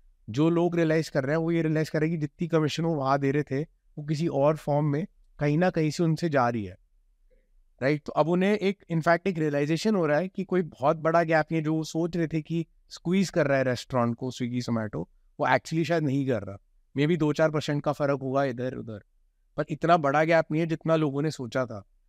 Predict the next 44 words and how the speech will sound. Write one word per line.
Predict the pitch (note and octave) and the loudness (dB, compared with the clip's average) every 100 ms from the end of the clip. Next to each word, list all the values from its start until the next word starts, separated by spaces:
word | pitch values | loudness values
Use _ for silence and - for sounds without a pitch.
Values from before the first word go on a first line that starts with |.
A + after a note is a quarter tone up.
| _ - | _ -12
तो | - | -2
at | C#3 | 0
that | C#3 C#3 D3 - | 2 2 2 0
point, | F3+ F3+ D#3 | 2 4 2
actually, | - F3 F#3 F#3+ F#3 | 0 0 2 0 0
in | F3+ D#3 | -2 0
some | D3 F3+ | 0 2
way, | F3+ D#3 C3+ | 2 2 2
I | - | -2
feel, | C3+ - - | -4 -6 -6
मतलब, | C#3 C3+ | -4 -4
किसी | C3 C#3 | -6 -6
ने | C#3+ | -2
बात | C3 B2 D3 | -2 -2 -4
नहीं | D3 | -6
की | C#3+ C#3 | -2 0
ना, | C3+ C#3 _ _ - | 0 -2 _ _ -6
हमने | A#2+ C3 C#3+ | -2 2 2
management | C3+ B2 C3 C#3 | 2 0 -2 -4
discussion | C3+ - A#2+ C#3 | -4 -6 -4 -2
में | C#3 | -2
किया | C#3 C#3 | -2 -2
है, | |
मेरे | D#3+ C#3+ | 0 -2
को | D3+ | -2
लगता | D3 - | -4 0
है | D#3 | 0
at | D3+ | 0
some | D3+ D#3 | -2 0
level | D3+ D3 F3+ - _ _ - | 0 0 -4 -6 _ _ -14
it | C3+ | -2
will | E3+ C3 | 0 2
help | A#2 E3+ E3+ _ _ - | 4 2 2 _ _ -16
establish | C3+ - B2+ C#3+ D#3 | -4 0 2 2 -2
the | D#3+ | -2
fact | C#3+ C#3 D#3+ _ _ _ | 0 0 -2 _ _ _
कि | - | -4
वो | D#3 | -4
squeeze | F3 D#3 D#3 E3 | -2 -2 0 2
actually | D3+ - E3 | 2 0 -2
नहीं | C3+ B2 | 0 -2
कर | B2 | -2
रहे | - | -6
हैं। | G2+ | -10